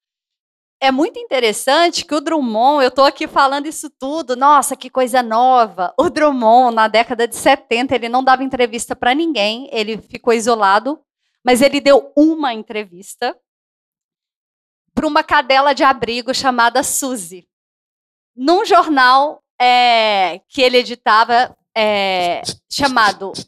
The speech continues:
A Voz dos Que Não Falam. Olha como ele já tava, assim,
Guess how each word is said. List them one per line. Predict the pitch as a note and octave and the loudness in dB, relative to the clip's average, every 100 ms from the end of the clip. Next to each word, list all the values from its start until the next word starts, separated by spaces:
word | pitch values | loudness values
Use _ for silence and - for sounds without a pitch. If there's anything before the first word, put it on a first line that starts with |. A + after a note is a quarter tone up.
| - | 0
A | B3 | 0
Voz | G#3+ A3 B3 D4+ A#3+ | 0 2 2 2 -4
dos | C#4+ - | -12 -10
Que | D4 | -10
Não | C#4 C#4 | -10 -10
Falam. | F3+ E3 D#3+ E3+ _ _ _ _ _ _ _ - | -8 -10 -10 _ _ _ _ _ _ _ _ -2
Olha | A#3 D4 | 0 0
como | D4+ - D4 | -2 -2 0
ele | C#4 C4+ | 0 -2
já | B3 C4+ | -2 -2
tava, | C#4 B3+ B3 C4 | 0 2 2 2
assim, | C#4 C#4 C#4+ B3 G3 F3+ | -4 -6 -8 -10 -12 -18